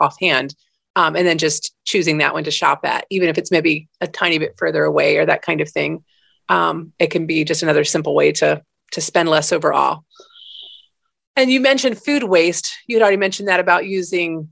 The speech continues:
you know, scraps for soups and that kind of thing. That is, like, such a great idea. Um, and again, like, food waste is crazy. Like, I think especially, I think the U S is, like, really bad with food waste, actually, in general, um, from things that I've seen. Um,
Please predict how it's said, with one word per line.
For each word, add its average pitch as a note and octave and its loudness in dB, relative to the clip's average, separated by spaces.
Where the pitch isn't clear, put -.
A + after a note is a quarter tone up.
you F#3+ 0
know, E3+ 0
scraps D#3 -2
for E3 -6
soups F3 -4
and F3 -4
that D#3 -2
kind E3 -4
of D#3 -10
thing. D#3 -2
That F#3+ 2
is, G3+ -2
like, G#3 0
such D4+ 2
a C#4+ -8
great C4+ -2
idea. G#3+ 0
Um, E3 0
and G#3 2
again, G3 0
like, F3+ -2
food C4 -6
waste F#3+ 0
is F#3 -4
crazy. A#3 -2
Like, E3 -4
I F#3+ 0
think A3+ -4
especially, F#3+ -2
I G3+ 0
think D4+ 2
the G#3 0
U F3+ 4
S F3 -2
is, D3+ -8
like, D3 0
really D3+ 0
bad C#3 0
with C3+ -8
food C#3 -12
waste, C3+ -4
actually, C#3+ -6
in E3 0
general, C#3 2
um, D3 0
from D3+ -4
things D#3 -2
that D3 4
I've C#3+ 2
seen. D3 -4
Um, D3+ -2